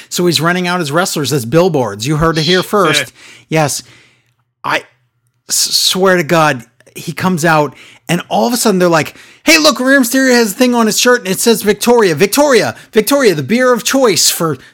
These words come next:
Speaker 1: blah, blah, blah, blah, blah, blah, blah, whatever." And I'm like, "That's confusing when Victoria returned in the Women's Rumble, but then there's, like, a graphic on the screen for the beer.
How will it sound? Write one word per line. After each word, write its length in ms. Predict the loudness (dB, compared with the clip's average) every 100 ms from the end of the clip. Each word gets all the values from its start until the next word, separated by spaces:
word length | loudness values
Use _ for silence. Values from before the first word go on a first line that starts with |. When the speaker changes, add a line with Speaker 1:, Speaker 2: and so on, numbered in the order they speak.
| _
Speaker 1:
blah, 200 | -2 0
blah, 100 | 0
blah, 240 | 2 2 2
blah, 120 | 0
blah, 240 | 2 0
blah, 120 | 0
blah, 180 | -4 -4 -6
whatever." 300 | -2 0 0 -6 -4
And 100 | 0
I'm 100 | 2
like, 260 | 0 -4 -12 _ _ _ _ -12
"That's 200 | -10 -2
confusing 640 | -2 -2 -6 -4 -4 -2
when 160 | -2
Victoria 500 | -4 -8 -6 -4 -2
returned 480 | -4 -6 -6 -4 -2
in 60 | -2
the 80 | -4
Women's 360 | -6 -4 -4
Rumble, 460 | -2 -2 -2 -6 -8 _ -20 _
but 120 | -6
then 160 | -4 -2
there's, 200 | -4 -2
like, 160 | -2
a 60 | -4
graphic 800 | -8 -10 -6 -2 -2 -4 -6 -4
on 140 | -2
the 80 | -2
screen 720 | -2 -4 -6 -8 -4 -2 -2
for 120 | -4 -6
the 100 | -8
beer. 800 | -10 -8 -4 -2 -2 0 -2